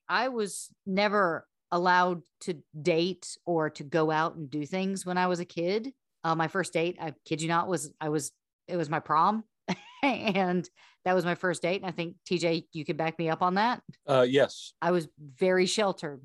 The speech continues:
Speaker 1: And when I went to college, holy crap, did I go to college. I discovered beer and boys and just, you know, I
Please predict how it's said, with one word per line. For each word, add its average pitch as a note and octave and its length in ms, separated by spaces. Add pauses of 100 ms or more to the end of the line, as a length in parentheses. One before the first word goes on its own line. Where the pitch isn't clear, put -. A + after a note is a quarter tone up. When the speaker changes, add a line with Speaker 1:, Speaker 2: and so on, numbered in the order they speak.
(340)
Speaker 1:
And C#3+ 120
when G#3+ 100
I C4+ 80
went C4+ 180
to - 60
college, F#3 680 (260)
holy B3+ 1120
crap, A3+ 800
did D#3 180
I G3+ 760
go F#3 280
to F#3 100
college. C3 680 (520)
I F3 340
discovered D3 840 (180)
beer C4 640
and G3+ 320 (360)
boys A#3 760
and F#3 360 (180)
just, G#3+ 400 (260)
you G3 180
know, F#3 220
I G3+ 420